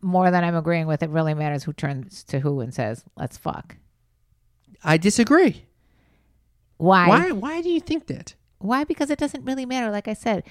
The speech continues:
Speaker 1: who cares as long as you both get into it? And that's, and another thing
Speaker 2: He
Speaker 1: I,
Speaker 2: clearly
Speaker 1: can I
Speaker 2: cares.
Speaker 1: say another thing?
Speaker 2: Uh.
Speaker 1: If he really wants it, this is the oldest trick in the book. It works every single time.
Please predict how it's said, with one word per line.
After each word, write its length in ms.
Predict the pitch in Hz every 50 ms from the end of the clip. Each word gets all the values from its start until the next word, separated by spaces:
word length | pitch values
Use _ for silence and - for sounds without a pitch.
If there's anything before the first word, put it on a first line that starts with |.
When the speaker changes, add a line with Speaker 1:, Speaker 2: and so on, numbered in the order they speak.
| - - - _ -
Speaker 1:
who 120 | - 269
cares 360 | - - 269 254 220 214 - 214
as 140 | 208 208
long 160 | 220 220 220 220
as 100 | 214 226
you 60 | 208
both 180 | 208 214 214 -
get 140 | 208 202 208
into 220 | 220 214 - 185
it? 40 | 175
And 80 | - 190
that's, 260 | 208 202 - - -
and 180 | - - 214 214
another 360 | - - 214 262 302 381 403
thing 180 | - - 277 302
Speaker 2:
He 20 |
Speaker 1:
I, 100 | 285 277
Speaker 2:
clearly 340 | - 220 202 202 202 185 170
Speaker 1:
can 220 | - - 160 165
I 140 | 190 254 262
Speaker 2:
cares. 100 | 269 269
Speaker 1:
say 260 | - 269 269 277 262
another 260 | 233 240 247 247 262 262
thing? 220 | - 302 294 294 _ _ _ _ _ _ _ _ -
Speaker 2:
Uh. 160 | - - 139 -
Speaker 1:
If 120 | 170 -
he 120 | - 214 208
really 300 | 180 170 185 190 208 202
wants 260 | 190 190 214 - -
it, 100 | 403 - _ _ _ -
this 160 | 214 214 240
is 140 | 214 185 180
the 180 | 180 180 170 - _ _ _ _ -
oldest 320 | 220 233 247 254 240 -
trick 160 | - 233 - 233
in 60 | 220
the 60 | 202
book. 240 | 185 214 233 - -
It 40 | 180
works 240 | 175 180 175 - - -
every 220 | - 196 202 214
single 360 | 196 196 - - 190 185 185 180
time. 320 | - 190 143 - -